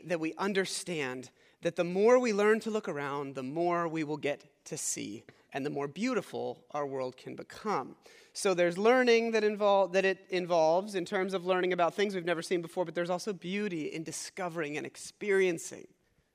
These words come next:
what's around us in new ways. Uh, do you ever,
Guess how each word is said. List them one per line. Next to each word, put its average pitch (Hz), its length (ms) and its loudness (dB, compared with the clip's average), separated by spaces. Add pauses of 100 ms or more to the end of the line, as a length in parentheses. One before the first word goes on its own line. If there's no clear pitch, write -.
(680)
what's 143 240 -8
around 127 320 -2
us 120 160 -10
in 117 140 -8
new 117 100 -8
ways. - 380 -16 (720)
Uh, 147 260 6 (580)
do 185 120 -4
you 262 80 6
ever, 302 280 0